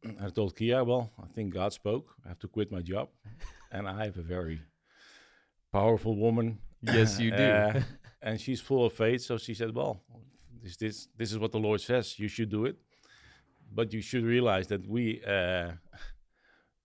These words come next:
Speaker 1: we had a, we had a house, a mortgage. Uh,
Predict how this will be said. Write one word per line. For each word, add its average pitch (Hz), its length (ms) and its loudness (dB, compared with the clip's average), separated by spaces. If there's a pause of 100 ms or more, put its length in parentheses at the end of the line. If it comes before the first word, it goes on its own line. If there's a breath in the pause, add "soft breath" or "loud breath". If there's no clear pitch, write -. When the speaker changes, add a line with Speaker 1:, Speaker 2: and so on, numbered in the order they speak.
(560 soft breath)
Speaker 1:
we 123 240 2
had 110 180 2
a, 95 280 2
we 123 160 2
had 135 100 6
a - 20 0
house, 101 440 -2
a 107 60 -6
mortgage. 101 720 -2 (100)
Uh, 90 440 -8